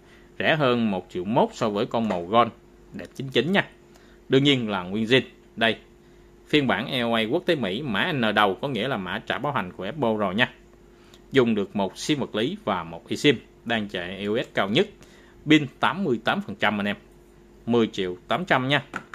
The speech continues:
iPhone mười hai Pro màu trắng siêu đẹp. Con này thì ngoại hình đẹp chuẩn chín mươi chín phần trăm luôn. Đó, màu trắng thì cầm nắm phải nói là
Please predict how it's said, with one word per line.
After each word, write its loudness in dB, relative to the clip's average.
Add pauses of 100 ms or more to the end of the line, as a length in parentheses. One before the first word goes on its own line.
(1800)
iPhone 6
mười 2
hai -2
Pro 0
màu -4
trắng -2
siêu 2
đẹp. 0
Con 0
này 0
thì -4
ngoại -6
hình -8
đẹp -6 (240)
chuẩn -2 (100)
chín 2
mươi 0
chín -4
phần -6
trăm 0
luôn. 2 (480)
Đó, -6
màu -6
trắng 0
thì -4
cầm -6
nắm -6
phải -6
nói -8
là -8